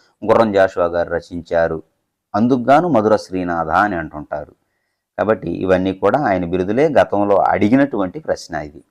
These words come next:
గుర్తుంచుకోండి. శిల్పి పాఠ్యభాగం ఏ ప్రక్రియకి చెందింది అని కూడా గతంలో అడిగాడు. మూడు నాలుగు ప్రశ్నలు అడిగినవే.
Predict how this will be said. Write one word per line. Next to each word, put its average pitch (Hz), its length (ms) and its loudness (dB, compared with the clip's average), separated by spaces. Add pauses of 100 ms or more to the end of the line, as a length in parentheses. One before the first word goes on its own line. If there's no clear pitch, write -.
గుర్తుంచుకోండి. 85 760 -8 (680)
శిల్పి 135 360 4
పాఠ్యభాగం 120 600 4
ఏ 113 180 4
ప్రక్రియకి 120 680 2
చెందింది 131 640 4
అని 110 120 4
కూడా 104 180 2
గతంలో 87 380 0
అడిగాడు. 80 320 -8
మూడు 101 280 -2
నాలుగు 98 260 2
ప్రశ్నలు 117 380 -4
అడిగినవే. 80 480 -6